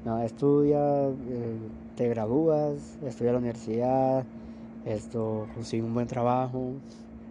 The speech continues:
trabaja cincuenta años para otra persona, cuarenta, treinta años, eh, te pensionas y ya. ¿Qué disfrutó? O sea, no, no, no entiendo, ¿qué disfrutó? Solamente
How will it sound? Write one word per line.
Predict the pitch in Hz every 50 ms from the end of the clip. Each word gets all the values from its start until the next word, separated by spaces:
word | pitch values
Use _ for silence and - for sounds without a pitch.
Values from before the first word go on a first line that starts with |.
| -
trabaja | - - 113 101 110 110 107 135 135 123
cincuenta | 120 123 117 110 - 120 120 120 117 120 117
años | 120 123 120 123 123
para | 117 113 120 110
otra | 110 120 120
persona, | 117 110 110 104 - 117 117 120 117
cuarenta, | - 113 104 107 113 117 120 - 120
treinta | 117 117 117 113 110 117 113
años, | 117 120 117 120 117 117 - - - - - - - - - - - - - - - - - - - - - -
eh, | 113 113 113 110 110 110 110 110 110 107 107 107 110 113 - - - - - - -
te | 117 110
pensionas | 110 117 107 110 - 120 120 123 135 135 117
y | 113 107
ya. | 107 107 107 107 - - - - - - - - - - - - - - - - - - - - - - - - - - - - - - - - - - - - - - - - -
¿Qué | - 127 120
disfrutó? | 123 135 127 - 113 110 107 - 123 117 107 110 - - - - - - - -
O | -
sea, | - 120 101 101 107 107
no, | 104 107 110
no, | 110 110 117 120 123
no | 117 120 131
entiendo, | 143 147 147 - 170 180 165 131 110 104 113 -
¿qué | - 117 127 147
disfrutó? | 170 165 - - 127 120 113 139 139 117 - - - - - - - - - - - - - - - - - - - - - - - - -
Solamente | - - 117 110 123 123 131 135 131 - 143 135